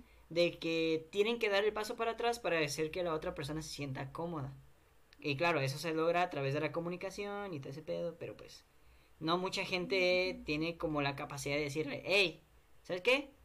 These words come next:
Speaker 1: Paso atrás, me estás haciendo sentir incómodo". Eh,
Speaker 2: Sí, es cierto.
Speaker 1: sí, pues sí, es como de, ah, mm, es como lógica general de que molestas más a esa persona de lo que te molesta a ti.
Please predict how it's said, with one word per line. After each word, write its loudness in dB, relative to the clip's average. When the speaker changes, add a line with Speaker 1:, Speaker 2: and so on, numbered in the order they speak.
Speaker 1:
Paso -4
atrás, 0
me -8
estás -2
haciendo -4
sentir -4
incómodo". -6
Eh, -4
Speaker 2:
Sí, -2
es 4
cierto. -6
Speaker 1:
sí, -2
pues -8
sí, -4
es -4
como -4
de, -8
ah, 0
mm, -2
es 0
como 4
lógica 0
general 0
de 0
que 2
molestas 0
más 0
a 2
esa 0
persona -2
de 0
lo 2
que -4
te -2
molesta -2
a -10
ti. -8